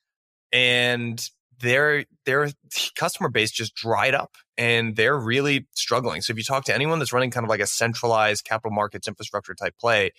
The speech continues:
it has been a nightmare. But then there's this other group of people that are building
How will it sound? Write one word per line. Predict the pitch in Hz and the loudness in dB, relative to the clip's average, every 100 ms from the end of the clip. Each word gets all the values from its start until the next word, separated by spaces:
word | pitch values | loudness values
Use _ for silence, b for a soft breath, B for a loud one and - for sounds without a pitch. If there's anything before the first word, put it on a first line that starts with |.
| b b _ - | b b _ -2
it | 131 | 2
has | 120 98 | 2 2
been | 107 98 92 | 2 2 0
a | 92 | -2
nightmare. | 98 98 71 58 _ _ _ _ _ | 0 0 -2 -4 _ _ _ _ _
But | 131 | -2
then | 160 | 0
there's | 220 220 | 2 0
this | 147 | -2
other | - 143 156 | 0 0 0
group | 123 120 | 0 -2
of | 117 | -2
people | 123 123 | -2 -2
that | 117 | 0
are | 110 | 0
building | 95 110 113 107 101 | 2 0 2 2 0